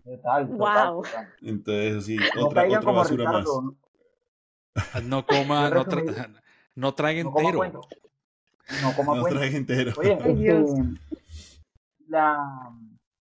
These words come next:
Speaker 1: no le, no haga como Ricardo, que se fue a buscar el vinagre de manzana orgánico en botella, biodegradable, con,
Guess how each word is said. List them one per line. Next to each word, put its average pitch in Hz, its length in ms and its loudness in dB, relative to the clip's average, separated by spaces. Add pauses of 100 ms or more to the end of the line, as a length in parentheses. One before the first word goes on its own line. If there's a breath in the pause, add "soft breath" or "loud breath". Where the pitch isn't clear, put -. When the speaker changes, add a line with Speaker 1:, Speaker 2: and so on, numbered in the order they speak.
(240)
Speaker 1:
no 147 160 -6
le, 180 160 0
no 165 160 4
haga 185 200 4
como 196 200 0
Ricardo, 160 460 0
que 180 80 -4
se 156 100 -14
fue 151 140 0
a - 20 6
buscar 180 300 -2
el 175 80 -10
vinagre 165 640 -6
de 175 120 -2
manzana 160 640 -2
orgánico 170 960 -4
en 156 180 -12
botella, 165 920 0
biodegradable, 156 1400 0
con, 135 300 -14